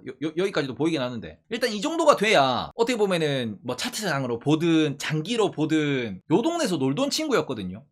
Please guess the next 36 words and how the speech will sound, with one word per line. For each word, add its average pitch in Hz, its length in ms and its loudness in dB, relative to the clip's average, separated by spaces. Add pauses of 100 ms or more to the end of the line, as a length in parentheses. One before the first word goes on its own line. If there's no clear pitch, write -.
(100)
워낙 233 300 2
많이 127 180 0
올라서 185 300 2
그렇지. 92 400 -14
그러니까 220 280 2
대응을 220 400 4
여기서 233 220 2
하는 240 140 0
게 202 80 -2
맞아. 139 380 0 (120)
근데 262 240 -2
이거는 226 800 2
위믹스 233 400 -4
상패가 226 360 -2
막혔을 262 500 -2
때의 107 960 -2
시나리오였고, 143 720 -2 (240)
지금은 233 400 0
위믹스 233 280 -2
상패가 320 400 0
떴기 233 260 -2
때문에, 131 460 -2
그러면은 262 500 0
지금의 254 400 0
대응은 135 460 -2
오히려 196 420 4
좀 240 160 -4
더 208 80 2
적극적으로 156 680 0
좀 226 140 2
더 185 100 -2
빠르게 190 300 4
하셔야죠. 87 440 -4 (140)
그러니까 180 260 0 (140)
무지-, 185 280 -2
그러니까 165 260 -6